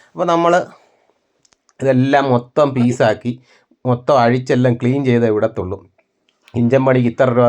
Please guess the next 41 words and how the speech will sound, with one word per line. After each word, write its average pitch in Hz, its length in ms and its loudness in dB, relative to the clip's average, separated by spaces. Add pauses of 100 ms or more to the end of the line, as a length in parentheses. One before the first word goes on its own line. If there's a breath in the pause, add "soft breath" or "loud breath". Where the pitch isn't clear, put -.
(100)
റേറ്റ് 110 260 0
ഉണ്ട് 98 200 -6
എന്നും 120 200 -2
പറഞ്ഞ് 127 240 0
നമ്മൾ, 117 220 -2 (520 soft breath)
ആ, 123 40 -2 (180)
നിർത്തിക്കൊണ്ട് 143 580 0 (200)
ചെയ്ത് 123 240 0
തന്നെയാണ് 120 380 2
എല്ലാവരും 113 300 0
മറ്റുള്ളവരൊക്കെ 113 580 -2
പൈസ 104 160 -4 (100)
മേടിക്കുന്നത്. 104 360 -4
അവരെ 120 200 0
കുറ്റം 139 280 -4
പറയല്ല, 120 300 0 (120)
എളുപ്പത്തിന് 143 440 -4
വേണ്ടി 135 220 -2
അവർ 117 100 -2 (100)
ചെയ്യുന്നത്. 107 380 -4 (120)
എന്നാൽ 165 240 -6
ആ 180 40 0 (120)
ക-, - 80 -14 (100)
പക്ഷേ 123 260 -6
ഇഞ്ചൻ 147 260 -2
പണിയുന്നതിന് 165 360 0
ഒരു 147 120 -8
കൂലിയുണ്ട്, 120 460 -2
ആ - 20 -6 (120)
കൂലി 151 240 -4
തന്നെ 151 160 -4 (180)
കിട്ടുകയും 147 360 -4
ചെയ്യും. 113 180 -2
നമ്മൾ, 135 140 2 (600 soft breath)
ഉം, 135 320 -4 (880)
നിർത്തിക്കൊണ്ട് 139 500 0
ചെയ്യുകയാണെങ്കിൽ 113 480 0 (220)
ആ 113 40 0 (120)
പൈസ 110 180 -2 (120)
നമുക്ക് 104 260 -8
കിട്ടും. 90 300 -12